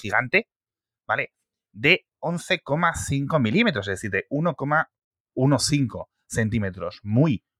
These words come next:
muy, muy, muy fino, gracias obviamente a que ocupa cero <laughs> el, el, el M uno ocupa muy poquito, la placa base, etcétera. Yo fíjate que creo que ocupan más los altavoces,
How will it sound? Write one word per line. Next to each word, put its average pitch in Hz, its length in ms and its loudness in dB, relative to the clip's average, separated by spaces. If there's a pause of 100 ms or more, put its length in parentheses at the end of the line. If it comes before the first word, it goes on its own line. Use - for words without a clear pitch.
(100)
muy, 110 320 -6
muy, 110 340 -2
muy 113 220 -2
fino, 135 460 0
gracias 98 300 -2
obviamente 101 340 -2
a 90 80 -2
que 92 140 -6
ocupa 101 360 0
cero 147 300 2
<laughs> 208 440 -4
el, 139 260 4 (160)
el, 160 260 2
el 135 140 4
M 139 220 4
uno 156 240 6
ocupa 143 260 2
muy 139 160 0
poquito, 156 400 0
la 117 120 4
placa 127 240 0
base, 139 280 2
etcétera. 151 320 -2 (280)
Yo 147 120 2
fíjate 170 300 2
que 151 100 -2
creo 165 160 4
que 147 40 -6
ocupan 151 280 2
más 151 180 2
los 117 180 -2
altavoces, 117 600 0